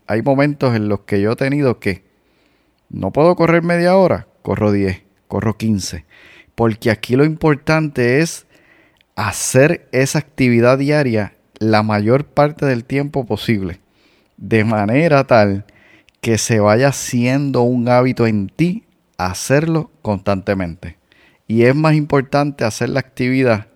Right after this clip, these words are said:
aunque sea poco tiempo, aunque sean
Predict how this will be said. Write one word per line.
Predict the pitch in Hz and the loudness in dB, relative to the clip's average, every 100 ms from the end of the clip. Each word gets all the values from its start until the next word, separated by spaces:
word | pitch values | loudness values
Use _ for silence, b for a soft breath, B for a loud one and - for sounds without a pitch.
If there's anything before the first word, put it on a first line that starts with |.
| b b b b b b b _ | b b b b b b b _
aunque | 98 104 98 95 | -2 -2 -2 -6
sea | - 123 139 - | -2 0 0 0
poco | 156 147 135 | -2 0 -2
tiempo, | 113 107 95 101 92 - | 0 -2 -2 -8 -10 -8
aunque | 101 101 101 | -8 -6 -6
sean | - 127 151 147 139 | -2 0 0 0 -4